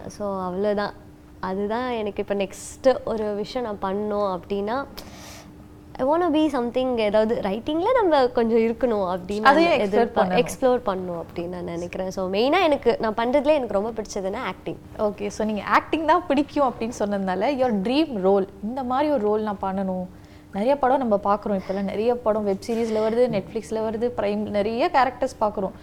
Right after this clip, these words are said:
Speaker 2: நம்ம இமேஜின் பண்ணக்கூடிய அளவுக்கெல்லாம் காட்டுறாங்க. So, அந்த மாதிரி நீங்க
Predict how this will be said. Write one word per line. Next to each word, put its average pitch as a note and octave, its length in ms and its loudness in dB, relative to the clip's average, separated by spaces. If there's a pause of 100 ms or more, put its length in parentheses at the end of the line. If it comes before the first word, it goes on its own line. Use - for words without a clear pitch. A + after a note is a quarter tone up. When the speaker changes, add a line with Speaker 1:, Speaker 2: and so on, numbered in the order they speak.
(280)
Speaker 2:
நம்ம G#3+ 160 -2
இமேஜின் B3+ 640 0
பண்ணக்கூடிய A#3 420 2
அளவுக்கெல்லாம் D4 640 4
காட்டுறாங்க. A3+ 460 2
So, - 180 -16
அந்த B3 240 -4
மாதிரி D4 280 0
நீங்க A#3+ 400 -2